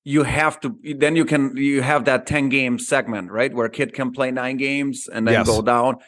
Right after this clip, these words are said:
Speaker 2: Okay.
Speaker 1: If you're, I think, twenty or twenty-one, which Levi is, the rules change. Then you sign and you burn that year without even playing.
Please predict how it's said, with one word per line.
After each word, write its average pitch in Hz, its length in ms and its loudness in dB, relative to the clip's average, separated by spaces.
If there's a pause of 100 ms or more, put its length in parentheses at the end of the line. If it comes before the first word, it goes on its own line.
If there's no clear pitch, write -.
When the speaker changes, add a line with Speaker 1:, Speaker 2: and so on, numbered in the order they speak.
Speaker 2:
Okay. 120 220 4
Speaker 1:
If 127 60 4
you're, 160 360 2
I 131 80 2
think, 131 240 0
twenty 160 380 2
or 131 80 2
twenty-one, 139 800 0
which - 360 -4
Levi 131 360 2
is, 147 420 2 (460)
the 131 80 0
rules 139 320 4
change. 113 300 0 (680)
Then 135 160 2
you 127 80 2
sign 143 360 2
and 117 140 -2
you 123 100 2
burn 127 220 2
that 113 160 0
year 117 280 0
without 117 360 -2
even 104 160 -8
playing. 107 380 -6